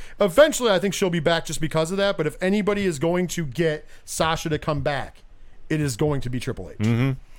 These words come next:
Speaker 1: And I would think that would be the biggest coup. And it would also play into the storyline. Oh, all these people were brought in. We're gonna take one out.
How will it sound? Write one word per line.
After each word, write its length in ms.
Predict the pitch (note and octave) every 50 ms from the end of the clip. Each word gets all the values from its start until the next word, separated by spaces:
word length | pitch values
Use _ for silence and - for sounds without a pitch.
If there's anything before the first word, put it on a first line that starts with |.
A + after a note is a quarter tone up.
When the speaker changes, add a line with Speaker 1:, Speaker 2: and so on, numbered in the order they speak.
| - - - - -
Speaker 1:
And 200 | - D#3+ E3 D#3
I 160 | D3 D#3+ F3+ F#3
would 160 | E3 E3 C#3
think 220 | - F3 E3 C#3
that 120 | D#3+ D3 D3+
would 140 | D#3 D3
be 100 | B2+ D3
the 100 | C#3 C3+
biggest 400 | - G#2+ C#3 C3+ C3 D3 C3 -
coup. 300 | - - C3+ A2 F2 F2 - - - - - - -
And 80 | D3
it 40 | D#3+ D#3+
would 100 | D#3 D#3
also 720 | E3+ G#3+ B3 A#3 - - F3+ D3+ D3 D#3 F3+ G3+ G3 - - - - - - - -
play 220 | - - B2 A#2+
into 160 | A#2 A#2+ A#2
the 80 | D3+ F#3+
storyline. 680 | F3+ - - C4 C4+ B3+ A3 E3+ D3+ C3+ A2 F#2 E2 D#2+ - - - - - - - - - - - - - - - - - -
Oh, 200 | D3+ E3+ E3+ D#3
all 160 | D3+ D#3 D#3+ D#3+
these 180 | E3 E3+ D#3
people 340 | - - F3+ F3 D#3 D#3 D3+
were 120 | D3 D#3
brought 340 | C3+ A2+ D3 D3 D3 D3 D3+
in. 340 | D#3+ E3 D3+ C3 A2+ G2+ F#2+ - - - - -
We're 140 | C3 C#3 D#3
gonna 140 | D#3+ D3
take 280 | B2+ - - D#3 C#3 -
one 180 | B2 C3 A#2+ A#2+
out. 220 | G#2+ G#2 - -